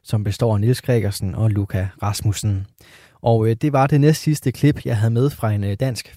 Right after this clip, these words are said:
fritidspodcast, som, øh, på et eller andet, andet, øh, niveau, øh, har beskæftiget sig med politik i løbet af året. Og det gør vi selvfølgelig i forbindelse med valget, og, øh,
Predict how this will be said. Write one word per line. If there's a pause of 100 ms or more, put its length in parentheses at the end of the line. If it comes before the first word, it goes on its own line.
fritidspodcast,
som,
øh, (280)
på
et
eller
andet, (100)
andet,
øh, (140)
niveau, (120)
øh, (160)
har
beskæftiget
sig
med
politik
i
løbet
af
året. (760)
Og
det
gør
vi
selvfølgelig
i
forbindelse
med
valget,
og,
øh,